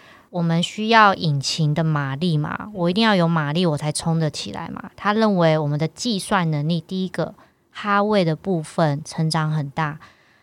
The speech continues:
那就是指说，嗯，晶片上面，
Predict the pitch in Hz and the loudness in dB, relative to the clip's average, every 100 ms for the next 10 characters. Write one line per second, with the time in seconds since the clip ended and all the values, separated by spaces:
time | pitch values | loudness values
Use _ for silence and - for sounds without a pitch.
0 | _ - 220 214 202 208 180 165 151 - | _ -2 0 0 0 -2 -2 -4 -4 -2
1 | 175 170 175 - 160 151 147 156 - _ | 0 2 2 0 0 2 0 -4 -10 _
2 | _ - 214 214 233 214 190 - 185 175 | _ -8 -2 0 2 2 2 2 2 4
3 | 175 156 | 2 2